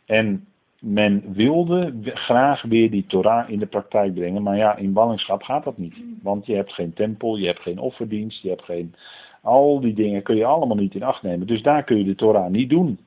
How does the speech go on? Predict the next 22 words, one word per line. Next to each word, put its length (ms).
Dus 260
zij 200
hadden 320
wel 240
een 120
verlangen 500
in 260
ballingschap 680
om 360
die 380
Torah 480
weer 300
te 80
gaan 300
uitleven. 640
En 360
daar 340
heeft 260
men 160
allerlei 540
uitleggingen 760
bij 420